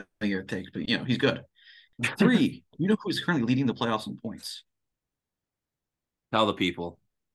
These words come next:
Speaker 1: It's your good friend, Roope Hintz.
Speaker 2: You're damn right it is. That's future
Speaker 1: Who has
Speaker 2: Hall of Famer Roope Hintz to you.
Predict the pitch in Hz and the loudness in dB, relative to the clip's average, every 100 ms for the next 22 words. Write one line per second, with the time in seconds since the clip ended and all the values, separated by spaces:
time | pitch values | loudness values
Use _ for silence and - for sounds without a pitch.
0 | _ 117 107 147 143 135 127 143 117 87 | _ -2 4 4 4 2 4 2 2 -2
1 | 127 - 131 127 - - - - 95 95 | -6 -4 -2 -2 -4 -10 -16 -6 -4 -2
2 | 101 113 131 139 147 143 - 101 110 107 | 0 2 4 2 0 -4 -6 0 4 4
3 | 101 87 78 80 - 110 - 143 131 113 | 2 0 -4 -8 -4 -4 0 2 4 4
4 | 117 113 - 113 104 90 87 85 90 85 | 4 0 0 0 0 0 -2 -4 -8 -8
5 | - 90 85 85 | -8 -6 -4 -4